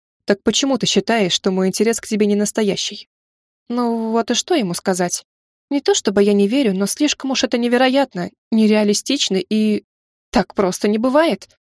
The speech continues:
Я... Мне хотелось бы верить, но я лет с пяти считаю сказки просто сказками. Я покачала головой, проклиная себя то ли за трусость, то ли наоборот за глупую осмотрительность.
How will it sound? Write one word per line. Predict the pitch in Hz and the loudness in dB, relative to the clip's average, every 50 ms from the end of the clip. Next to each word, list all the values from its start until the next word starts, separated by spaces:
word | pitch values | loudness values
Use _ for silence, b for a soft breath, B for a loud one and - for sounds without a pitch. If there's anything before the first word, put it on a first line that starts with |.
| _ _ _ _ _ _ _ _ | _ _ _ _ _ _ _ _
Я... | - 233 254 254 262 247 233 226 254 - _ _ _ _ _ _ _ | -2 0 2 4 4 4 2 0 -4 -10 _ _ _ _ _ _ _
Мне | - 285 294 294 285 285 285 277 | -6 -4 -2 0 2 2 2 2
хотелось | 277 - 277 - - 349 320 269 208 | 2 0 0 0 2 2 2 2 2
бы | 196 220 | 2 2
верить, | 208 208 214 208 214 - - - _ _ _ _ _ | 2 2 2 2 2 0 -4 -6 _ _ _ _ _
но | - 269 269 | -6 -2 0
я | 269 262 277 269 | 2 2 2 2
лет | 247 262 262 | 2 2 0
с | - - | -2 -2
пяти | - 285 285 - 254 226 | -4 -4 -2 0 0 0
считаю | - - 214 - 262 262 240 214 | 0 0 0 0 0 0 0 0
сказки | - - - 254 254 - - - | -2 -2 -2 -2 -2 -2 -2 -4
просто | 190 - 202 202 196 - 226 | -2 0 0 -2 0 -2 -6
сказками. | 214 - - - 226 196 - - 185 175 175 170 - _ _ _ _ _ _ _ _ _ _ _ | -6 -4 -2 -2 -2 -2 -2 -4 -4 -6 -6 -6 -10 _ _ _ _ _ _ _ _ _ _ _
Я | - 208 202 208 | -2 0 0 2
покачала | 214 208 - 202 - - 202 196 196 | 2 0 0 0 0 2 2 2 2
головой, | 185 196 190 190 190 208 233 247 | 2 2 2 2 2 2 0 -2
проклиная | - - 208 - 208 196 196 202 202 196 | -2 -2 -2 0 0 2 2 2 0 0
себя | - - 190 208 202 | -2 0 0 0 0
то | - 220 214 | 0 2 2
ли | 214 214 | 2 2
за | 190 196 | 2 2
трусость, | 185 - - 196 202 - - - - - - _ _ _ _ - | 0 0 0 -2 -2 -2 -4 -6 -8 -10 -14 _ _ _ _ 0
то | 254 | 0
ли | 247 247 | 0 2
наоборот | 233 226 226 214 208 208 214 220 202 | 2 2 2 4 4 2 2 2 2
за | 208 208 | 2 2
глупую | 196 196 208 202 - 208 202 196 | 2 2 0 2 2 2 2 0
осмотрительность. | - - - 202 202 - 202 202 - - 190 185 185 - - - | -2 -4 -2 -4 -2 0 0 0 0 -2 -4 -4 -4 -6 -6 -8